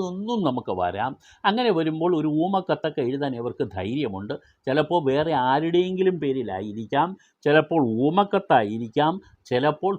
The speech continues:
സ്വന്തം പേര് തന്നെ വെച്ച് എഴുതാനും മടി കാട്ടാത്ത ആളുകളുണ്ട്. വരുന്നിടത്ത് വെച്ച് കാണാമെന്നുള്ളതാണ്. നിങ്ങളുടെ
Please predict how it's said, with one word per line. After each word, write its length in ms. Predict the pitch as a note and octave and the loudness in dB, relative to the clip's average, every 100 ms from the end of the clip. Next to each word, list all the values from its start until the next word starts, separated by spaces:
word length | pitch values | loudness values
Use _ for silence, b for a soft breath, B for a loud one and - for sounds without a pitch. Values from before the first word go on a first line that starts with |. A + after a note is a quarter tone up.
| - | 0
സ്വന്തം 440 | D3 E3 F#3+ A#3 G#3+ | 0 0 2 2 2
പേര് 300 | F3+ D#3+ F3 F3+ | 0 2 2 0
തന്നെ 220 | D#3 E3 C3+ | 0 -2 -2
വെച്ച് 220 | A#2+ A#2+ G3 C#3 A2+ | -2 -4 -8 -4 -4
എഴുതാനും 600 | C#3 F3 F3 C#3+ C#3+ G#3 D#3+ | 0 0 2 2 0 -2 -2
മടി 160 | B2+ D3 | -2 -2
കാട്ടാത്ത 420 | B2+ B2 B2+ B2 F3 C#3+ | -2 0 0 0 0 2
ആളുകളുണ്ട്. 560 | A#2+ C3+ A#2+ A2 A2 D3 G3 | 2 0 -4 -4 -6 -6 -4
വരുന്നിടത്ത് 480 | A#2+ B2 C#3 A2+ B2 | -4 -2 -2 -4 -6
വെച്ച് 140 | B2 F3 A2+ | -8 -4 -2
കാണാമെന്നുള്ളതാണ്. 880 | B2+ C#3 C#3+ A2+ A2+ C#3+ G3+ C3 F2 b b b | 0 0 -2 -4 -6 -4 0 -2 -4 b b b
നിങ്ങളുടെ 280 | C#3 D#3 D3 | -2 2 4